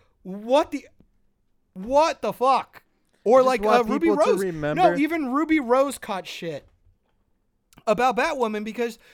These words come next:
Speaker 1: she's bi. She's not, she's not gay enough.
Speaker 2: I thought she was just
Speaker 1: Or no,
Speaker 2: lesbian.
Speaker 1: uh, Sophia was the bi one.
Speaker 2: Yeah.
Speaker 1: So she wasn't gay enough.
Speaker 2: But they said, they, they said that Ruby Rose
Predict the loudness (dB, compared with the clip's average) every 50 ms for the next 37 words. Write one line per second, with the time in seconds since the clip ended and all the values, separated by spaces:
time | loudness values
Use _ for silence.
0 | _ _ -18 -14 -12 -12 -12 -12 -8 -6 -4 -2 0 0 2 2 2 0 -2 -6
1 | -12 -18 _ _ _ _ _ _ _ _ _ _ _ _ _ _ -12 -10 -8 -6
2 | -4 -2 -2 -4 -4 -8 -10 -10 -8 -6 -6 -6 -6 -6 -6 -6 -6 -4 -4 -4
3 | -4 -4 -6 -6 -6 -8 -10 -12 -16 -20 _ _ _ _ _ _ _ _ _ -14
4 | -8 -6 -6 -6 -6 -8 -10 -8 -8 -8 -8 -8 -12 -16 -18 -18 _ _ _ _
5 | _ _ _ _ -2 -2 0 2 2 2 2 2 0 -2 -4 -6 -8 -10 -10 -8
6 | -6 -2 0 0 0 0 -2 -4 -8 -8 -12 -12 -8 -6 -6 -6 -8 -10 -14 -20
7 | -20 -20 _ _ _ _ _ _ _ _ _ _ _ _ _ _ _ _ _ _
8 | _ _ _ _ _ _ _ _ _ _ -18 -18 -16 -16 -12 -10 -8 -8 -6 -6
9 | -6 -6 -6 -8 -8 -8 -6 -4 -4 -4 -4 -6 -8 -10 -10 -12 -12 -14 -18 -20
10 | _ _ _ -10 -10 -6 -4 -4 -4 -4 -6 -6 -4 -2 -2 0 -2 -4 -6 -6
11 | -6 -6 -6 -6 -8 -8 -8 -8 -8 -8 -6 -6 -6 -6 -6 -6 -6 -6 -4 -4
12 | -4 -6 -8 -10 -10 -8 -8 -6 -6 -6 -6 -4 -4 -4 -2 -2 -2 -4 -4 -8
13 | -10 -18